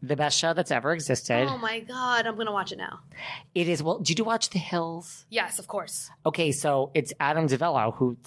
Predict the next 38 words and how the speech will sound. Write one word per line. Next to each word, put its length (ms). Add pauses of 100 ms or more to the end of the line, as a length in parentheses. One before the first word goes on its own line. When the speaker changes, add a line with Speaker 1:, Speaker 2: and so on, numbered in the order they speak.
Speaker 1:
the 100
executive 400
producer 380
is 140
from 200
The 60
Hills. 340
So 300
Speaker 2:
Wow. 200
Speaker 1:
just, 280 (100)
let's 380
just 320 (120)
start 440
there. 480
Speaker 2:
Love 160
The 80 (180)
Hills. 260 (140)
Speaker 1:
So 580
the 140
look 280
and 160
feel 280
of 100
it 280 (800)
is 240
Hills-y. 880
Speaker 2:
Mm. 720 (800)
Speaker 1:
It's 300
sa-, 320
it's 160
shot 360
in 120
that 240
same 960
millimeter 800
of 200
camera. 800
Speaker 2:
Mm-hmm. 400